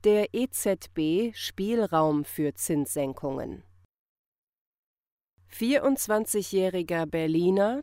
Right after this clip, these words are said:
zu drei Jahren Haft nach antisemitischem Angriff verurteilt.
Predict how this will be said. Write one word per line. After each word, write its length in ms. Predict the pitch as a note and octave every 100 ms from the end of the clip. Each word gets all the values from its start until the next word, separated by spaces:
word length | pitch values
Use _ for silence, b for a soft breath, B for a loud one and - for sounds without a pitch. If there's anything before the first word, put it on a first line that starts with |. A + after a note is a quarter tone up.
| -
zu 340 | - E3+ D#3
drei 300 | - D#3 F3
Jahren 680 | A3 G3+ E3+ D#3+ D3 C#3 B2
Haft 560 | D#3+ G3 - - -
nach 400 | E3+ E3 D#3 - -
antisemitischem 1400 | - G3 A#3+ A3+ A3+ E3+ D#3+ D3+ D#3 F3 - E3+ - F#3+ G3+
Angriff 460 | - F#3 E3+ D#3 D3
verurteilt. 1040 | - - D3 C#3+ D#3 - D3 - - -